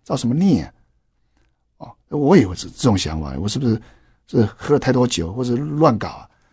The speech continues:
那这时候我读到这个诗篇呢，我就觉得，哎，很安慰，哎，他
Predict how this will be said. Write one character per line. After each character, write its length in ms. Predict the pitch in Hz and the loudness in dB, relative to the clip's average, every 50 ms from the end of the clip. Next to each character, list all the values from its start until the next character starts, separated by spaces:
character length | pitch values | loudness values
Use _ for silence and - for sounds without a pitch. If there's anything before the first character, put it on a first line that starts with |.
| _ _ _ _ _ | _ _ _ _ _
那 220 | - 175 170 - - - _ _ _ _ _ _ _ _ _ - | -2 0 0 0 -2 -4 _ _ _ _ _ _ _ _ _ -2
这 140 | - 196 | 2 2
时 100 | 175 - | 4 4
候 60 | 180 180 | 4 4
我 100 | 143 113 | 4 2
读 100 | 117 120 | 2 2
到 80 | 135 | 2
这 100 | 143 156 | 2 2
个 120 | 143 131 123 | 2 2 0
诗 200 | - - - 127 | 0 -2 -2 0
篇 180 | 120 131 127 123 | 0 2 2 2
呢， 160 | 123 123 123 123 - _ _ _ | 2 2 0 -4 -10 _ _ _
我 80 | - 131 | -10 -2
就 200 | 110 - 127 139 | 0 0 0 0
觉 160 | 139 - - | 0 -2 0
得， 200 | 110 110 - - | 0 0 0 -2
哎， 80 | 104 98 - - | -4 -4 -6 -6
很 120 | - 90 | -6 -2
安 160 | 71 107 113 107 | 0 2 2 2
慰， 180 | 107 85 62 78 | 2 0 0 0
哎， 120 | 98 104 - - - _ _ _ _ _ | -2 -2 -2 -6 -20 _ _ _ _ _
他 320 | - - 165 156 147 - | 0 2 2 2 2 0